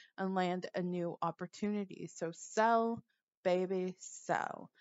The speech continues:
It's also a message if you've got some stuff that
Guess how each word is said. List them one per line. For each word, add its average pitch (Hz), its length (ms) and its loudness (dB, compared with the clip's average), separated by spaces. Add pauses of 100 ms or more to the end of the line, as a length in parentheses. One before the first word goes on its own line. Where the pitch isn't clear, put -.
(380)
It's - 160 -12
also 170 320 2
a 170 40 0
message 175 460 0
if 175 100 -6
you've 175 180 -4
got - 240 4
some 180 200 -4
stuff - 600 4 (400)
that 185 160 0